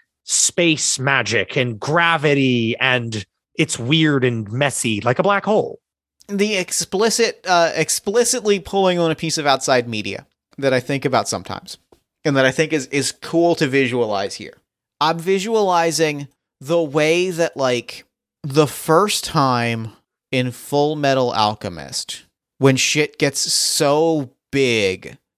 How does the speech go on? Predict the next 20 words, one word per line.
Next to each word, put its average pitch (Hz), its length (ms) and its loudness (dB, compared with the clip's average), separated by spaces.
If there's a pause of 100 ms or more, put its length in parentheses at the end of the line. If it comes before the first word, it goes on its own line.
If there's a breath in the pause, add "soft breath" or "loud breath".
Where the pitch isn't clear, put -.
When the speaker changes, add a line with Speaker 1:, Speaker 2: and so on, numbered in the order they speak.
(120)
Speaker 2:
that 135 180 0
you 139 200 -2
see 143 340 -2
the 127 200 0
door, 120 520 0
that 143 140 0
you 139 120 -4
see 151 320 -2
the 170 160 0
door? 196 560 0 (100)
Speaker 1:
Yes. 139 300 2
Speaker 2:
Or 147 80 2
the 143 100 2
black 135 440 -2
door 156 320 2
or 170 60 0
whatever 175 360 2
they 190 140 2
call 196 300 2
it. 214 180 -2